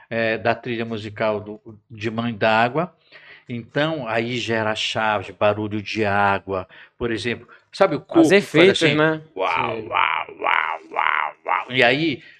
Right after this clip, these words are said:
Speaker 1: a Mãe d'Água, bora, vem pro fundo. Não, não posso, não posso. Uau, uau, uau. Pá! <laughs> Entendeu? Então, a gente fazia efeito. E o efeito entrava ali na cena. E foi um aprendizado sensacional. O Geraldo Salles, como sempre, genial,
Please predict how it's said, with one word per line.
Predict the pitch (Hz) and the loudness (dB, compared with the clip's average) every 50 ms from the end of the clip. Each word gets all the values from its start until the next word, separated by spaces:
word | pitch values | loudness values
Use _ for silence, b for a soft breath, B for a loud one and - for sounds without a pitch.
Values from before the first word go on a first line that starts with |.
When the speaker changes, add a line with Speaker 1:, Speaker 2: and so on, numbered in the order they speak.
| b - | b -4
Speaker 1:
a | 123 127 127 | -2 -2 -2
Mãe | 131 135 143 139 123 | -2 -4 -6 -6 -2
d'Água, | 110 135 131 131 131 127 | 0 2 2 2 0 -2
bora, | - - 220 226 220 208 208 202 | -6 -4 -2 -2 0 -2 -2 -6
vem | 190 - 247 247 | -8 -10 -12 -12
pro | - - 226 202 | -12 -12 -12 -12
fundo. | - - 269 294 359 403 | -12 -12 -6 -2 -2 0
Não, | 403 403 392 392 381 381 381 | 0 0 0 0 0 0 0
não | 392 381 359 - - _ | -2 -4 -6 -8 -6 _
posso, | - 392 370 370 370 370 359 - - - 381 | 0 2 4 4 4 4 2 0 -2 -4 -6
não | 381 359 | -6 -4
posso. | - 302 294 - - - - - | -2 -2 -2 -2 -2 -6 -16 -18
Uau, | 339 107 104 101 95 98 101 101 101 _ 107 | -14 -10 -10 -10 -10 -10 -14 -18 -20 _ -14
uau, | 107 104 104 95 92 95 _ _ _ - | -12 -12 -12 -14 -16 -20 _ _ _ -20
uau. | 98 95 - - - - - - - - | -18 -18 -18 -16 -14 -14 -12 -12 -2 2
Pá! | 240 294 - 185 170 - _ - - | 4 4 4 2 -2 -6 _ -18 -20
<laughs> | _ _ _ _ - | _ _ _ _ -16
Entendeu? | 120 - - 127 113 135 151 151 135 127 | -8 -4 -4 0 4 6 6 6 6 4
Então, | 117 - - 170 165 | 0 -4 -2 -2 -2
a | 151 | -2
gente | 151 151 143 | -4 -6 -6
fazia | - - 139 139 - 151 156 | -4 -2 -2 -2 -2 -4 -4
efeito. | 147 151 - - 165 180 175 151 - - 120 92 - _ _ _ _ _ _ _ _ _ _ _ _ - | -4 -6 -4 -2 0 2 2 0 -2 -8 -14 -14 -16 _ _ _ _ _ _ _ _ _ _ _ _ -10
E | 175 190 240 | -6 0 4
o | 233 | 4
efeito | 202 - - - 196 208 208 208 262 | 4 4 4 4 4 4 4 0 -6
entrava | 262 247 - - 214 214 208 196 | -12 -8 -4 -2 -2 -2 0 -2
ali | 190 180 170 175 | -2 -4 -4 -6
na | 170 170 | -6 -8
cena. | 165 - - 147 123 107 101 104 b b b b b b b b b | -8 -8 -8 -8 -8 -8 -10 -14 b b b b b b b b b
E | 302 | -8
foi | 294 - - 208 170 | -6 -4 -2 -2 -2
um | 143 | -2
aprendizado | 131 120 - 139 139 127 113 123 151 156 156 - | -2 -4 -4 -4 -6 -4 0 2 4 4 2 0
sensacional. | - 175 165 151 - 156 - - 147 151 | -6 -8 -8 -8 -6 -8 -8 -6 -6 -6
O | |
Geraldo | 156 151 139 147 143 123 120 117 110 101 - | -4 0 2 4 4 6 4 2 2 0 -4
Salles, | - - - 131 123 123 120 - - - | -8 -4 0 0 0 0 -2 -4 -10 -14
como | - - 135 117 | -12 -12 -12 -12
sempre, | - - - 123 117 - - | -10 -10 -10 -12 -12 -14 -18
genial, | 104 - - - - 98 - 120 127 127 123 117 113 107 104 101 101 104 104 104 104 - - | -20 -16 -14 -12 -10 -8 -4 -4 -2 -2 -2 -2 -4 -4 -2 -2 -2 -2 -2 -4 -8 -12 -16